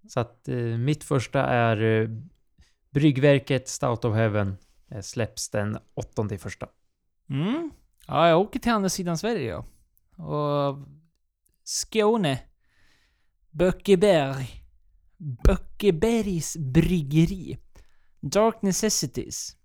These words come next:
Speaker 2: Undrar om de syftar på en Red Hot Chili Peppers låt som heter Dark Necessities.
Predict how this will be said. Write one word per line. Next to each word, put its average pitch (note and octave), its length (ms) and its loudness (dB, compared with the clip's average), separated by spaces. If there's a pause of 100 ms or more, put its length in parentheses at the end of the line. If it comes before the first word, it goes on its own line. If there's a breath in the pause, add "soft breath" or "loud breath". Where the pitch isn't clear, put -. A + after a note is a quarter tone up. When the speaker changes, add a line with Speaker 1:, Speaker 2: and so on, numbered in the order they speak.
(800)
Speaker 2:
Undrar E3+ 220 0
om A3 120 2
de C3 360 0
syftar C#3 420 -4
på A2 380 -8 (800)
en B2+ 260 -6
Red A#2 120 -6
Hot A#2+ 180 -10
Chili A#2 240 -8
Peppers A#2 400 -10
låt - 180 -12
som - 120 -14
heter G#2+ 220 -14
Dark - 240 -14
Necessities. - 960 -20